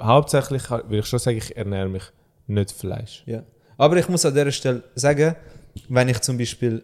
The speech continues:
Speaker 2: ähm, eine Fleischoption habe und ich habe eine vegane Option, wo ich weiss, sie ist fein, das
Speaker 1: Mhm.
Speaker 2: passiert mir mit dir, Rolf, du bist so, Bro, die,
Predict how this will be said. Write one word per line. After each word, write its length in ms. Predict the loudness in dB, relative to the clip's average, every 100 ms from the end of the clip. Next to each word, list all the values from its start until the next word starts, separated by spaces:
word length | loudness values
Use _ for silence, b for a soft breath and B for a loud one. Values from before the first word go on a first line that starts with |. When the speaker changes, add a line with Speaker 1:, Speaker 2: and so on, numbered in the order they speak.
| -2
Speaker 2:
ähm, 260 | 0 0
eine 80 | -2
Fleischoption 800 | -2 4 4 4 -2 -4 -4 -2
habe 180 | -4 -4 b b b b
und 140 | -2 0
ich 100 | 2
habe 140 | 0
eine 100 | 2
vegane 480 | 2 4 4 4 2
Option, 420 | 0 2 2 2
wo 60 | 0
ich 220 | -2 0
weiss, 300 | 0 2 0
sie 80 | -2
ist 100 | -2
fein, 320 | -2 -2 -4 -12 -6
das 200 | -2 0
Speaker 1:
Mhm. 60 | 0
Speaker 2:
passiert 260 | -2 -4
mir 100 | -4
mit 180 | -6 -6
dir, 140 | -4 -2
Rolf, 320 | -2 -4 -6
du 100 | -8
bist 180 | -6 -4
so, 160 | -4 -6 B B
Bro, 160 | 0 2
die, 380 | 4 4 2